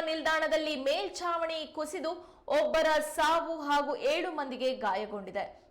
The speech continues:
ನೀವು ದೃಶ್ಯದಲ್ಲಿ ನೋಡ್ತಾ ಇರಬಹುದು, ಮೇಲ್ಛಾವಣಿ ಕುಸಿದ ಪರಿಣಾಮ ಅಲ್ಲಿರುವಂತಹ ಕಾರುಗಳು, ಟ್ಯಾಕ್ಸಿಗಳು ಜಖಂಗೊಂಡಿವೆ.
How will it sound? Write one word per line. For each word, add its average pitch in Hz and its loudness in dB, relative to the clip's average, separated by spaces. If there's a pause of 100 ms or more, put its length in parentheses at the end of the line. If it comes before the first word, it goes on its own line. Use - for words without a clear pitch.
ನೀವು 254 -2
ದೃಶ್ಯದಲ್ಲಿ 285 0
ನೋಡ್ತಾ 262 0
ಇರಬಹುದು, 277 0 (220)
ಮೇಲ್ಛಾವಣಿ 330 2 (100)
ಕುಸಿದ 302 -4 (120)
ಪರಿಣಾಮ 285 2 (400)
ಅಲ್ಲಿರುವಂತಹ 339 0 (140)
ಕಾರುಗಳು, 302 2
ಟ್ಯಾಕ್ಸಿಗಳು 285 0
ಜಖಂಗೊಂಡಿವೆ. 208 -8